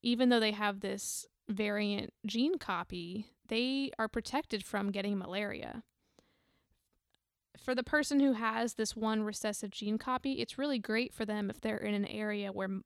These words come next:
malaria is more present, because that means they can be resistant. However, they can then pass this recessive copy of their gene down to their children. And if their ch-, child inherited another recessive copy from the other parent,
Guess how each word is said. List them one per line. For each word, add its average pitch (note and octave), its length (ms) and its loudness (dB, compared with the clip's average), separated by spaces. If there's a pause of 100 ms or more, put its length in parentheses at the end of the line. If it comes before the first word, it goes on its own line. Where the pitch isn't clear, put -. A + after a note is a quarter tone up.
malaria G#3 480 -2
is G3 140 -4
more F#3 160 -4
present, - 440 -6 (140)
because G#3 300 -4
that G#3 120 -2
means G#3 280 0
they G3+ 100 -4
can G3+ 160 -6
be G3+ 180 -8
resistant. - 720 -10 (680)
However, B3 560 4
they A3+ 220 2
can C4+ 240 4
then A3+ 260 4
pass A#3 560 -4
this - 260 -4
recessive - 500 -4
copy B3 540 -2
of G3 120 -8
their G3+ 140 -2
gene A#3+ 420 4
down G#3 340 0
to A3 100 -4
their G3+ 140 0
children. - 640 -4 (520)
And A3+ 360 6
if A3+ 260 4 (220)
their A3+ 300 2
ch-, - 120 -10 (160)
child A3 460 2 (220)
inherited G#3 800 0
another G3+ 580 0
recessive C4 480 0
copy B3 340 2
from A3 160 0
the G3 160 -4
other C4+ 240 0
parent, D#4+ 460 -2